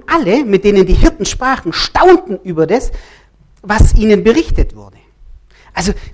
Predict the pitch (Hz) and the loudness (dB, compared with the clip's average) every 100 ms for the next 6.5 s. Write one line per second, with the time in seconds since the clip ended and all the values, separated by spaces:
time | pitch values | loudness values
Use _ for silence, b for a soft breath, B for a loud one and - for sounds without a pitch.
0 | B _ - 185 226 320 262 277 - 214 | B _ 0 2 4 2 -2 -4 -8 -10
1 | 202 294 294 - 233 202 180 185 214 135 | -6 -2 -2 -4 -6 -6 -6 -8 -10 -4
2 | 202 330 370 339 180 - 254 269 220 214 | -2 0 2 2 0 -4 -8 -6 0 0
3 | 294 330 214 - - 185 185 B B B | 0 -4 -8 -10 -2 0 0 B B B
4 | - _ 214 - 226 - 190 B B 156 | -20 _ -2 0 0 -2 -6 B B -8
5 | 175 - 175 - 208 190 - 160 170 165 | -8 -8 -14 -14 -14 -8 -8 -8 -12 -20
6 | 151 151 - - - | -20 -20 -16 -16 -18